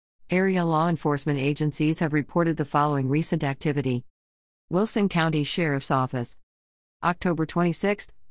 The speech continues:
Irvin Livingston, thirty-seven, of San Antonio was arrested in Bexar County for two failure to appear warrants and four counts of off bond or revoke bond.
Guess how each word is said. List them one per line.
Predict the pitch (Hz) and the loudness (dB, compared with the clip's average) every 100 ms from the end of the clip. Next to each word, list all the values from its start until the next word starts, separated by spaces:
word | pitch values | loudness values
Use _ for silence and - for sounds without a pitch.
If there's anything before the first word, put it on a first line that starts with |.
| - | -2
Irvin | 202 220 180 | 2 4 4
Livingston, | 180 196 160 - 143 139 - - | 2 2 0 0 -2 -2 -6 0
thirty-seven, | 226 226 - 196 147 147 - - | 2 2 0 0 0 -2 -6 -6
of | 160 | -4
San | - 165 | 0 2
Antonio | 156 156 175 185 165 | 2 2 2 2 2
was | 160 175 170 | 0 -2 -2
arrested | 160 180 - 156 | 0 -2 0 -2
in | 147 | 0
Bexar | 143 185 220 | 0 0 0
County | 180 170 170 | 0 0 0
for | - | -4
two | 147 - 175 | -6 -2 -2
failure | - 160 160 156 147 | 0 0 0 0 -4
to | - | -2
appear | 147 - 151 | -2 0 0
warrants | 131 139 156 208 - - - | 0 2 4 2 0 -6 -4
and | 151 | -4
four | - 196 | 0 0
counts | 202 208 208 202 | 0 0 0 0
of | 143 | -2
off | 139 143 - | -2 -4 -2
bond | 165 175 202 | 0 2 0
or | 220 | -2
revoke | 240 247 175 120 - | -2 -2 -2 -4 -4
bond. | 127 117 113 | -2 -2 -6